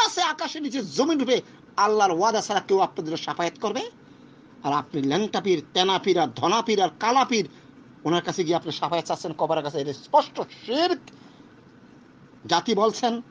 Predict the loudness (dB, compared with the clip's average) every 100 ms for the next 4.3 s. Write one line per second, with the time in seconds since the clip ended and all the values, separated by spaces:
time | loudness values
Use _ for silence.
0 | -4 0 2 2 4 2 4 4 4 4
1 | 2 2 0 0 2 2 2 0 0 0
2 | 2 0 -2 0 0 -2 -8 -20 -20 -20
3 | -20 -10 -2 0 0 0 2 2 4 2
4 | 2 0